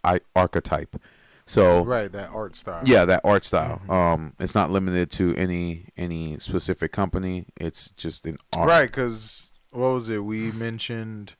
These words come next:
Speaker 2: not just, um, Into the Spider-Verse,
Speaker 1: Uh-huh.
Speaker 2: but what was it?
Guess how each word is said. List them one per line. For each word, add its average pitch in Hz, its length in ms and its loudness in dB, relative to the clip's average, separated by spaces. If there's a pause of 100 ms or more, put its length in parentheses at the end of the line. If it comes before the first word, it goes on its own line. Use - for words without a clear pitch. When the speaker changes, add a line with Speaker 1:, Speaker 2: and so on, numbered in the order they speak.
(380)
Speaker 2:
not 135 200 0
just, 143 420 -6 (340)
um, 104 420 -8
Into 113 240 -10
the 101 100 -10
Spider-Verse, 131 760 -2
Speaker 1:
Uh-huh. 78 220 -4 (120)
Speaker 2:
but 98 380 -10 (340)
what 117 180 -8
was 101 200 -10
it? 85 180 -14